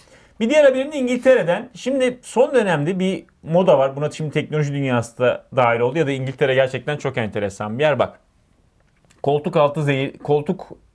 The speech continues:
koltuk aldı kendine. Koltuk takımı aldı. İşte üstündeki derisindeki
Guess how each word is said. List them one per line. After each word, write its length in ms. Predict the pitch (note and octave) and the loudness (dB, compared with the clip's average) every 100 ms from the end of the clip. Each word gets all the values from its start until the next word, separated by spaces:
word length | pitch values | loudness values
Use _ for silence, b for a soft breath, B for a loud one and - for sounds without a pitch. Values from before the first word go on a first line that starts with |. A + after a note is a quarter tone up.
| - | -2
koltuk 360 | D3+ D3+ F#3+ | 0 2 2
aldı 260 | A#2+ A#2 A2 | 4 4 2
kendine. 340 | A2 G#2 A2+ | 0 0 -2
Koltuk 320 | A#2+ C3+ - - | -2 -4 -2 -4
takımı 300 | B2+ A#2+ G#2+ | -2 0 0
aldı. 380 | F#2 G#2 D#3 - b | 0 -2 -6 -10 b
İşte 220 | C3 - D3+ | -16 -8 -8
üstündeki 380 | C3+ D#3 D3+ | -6 -4 -2
derisindeki 640 | C#3 C3 B2+ C#3+ C#3 C3 | 0 -2 -2 -4 -4 -4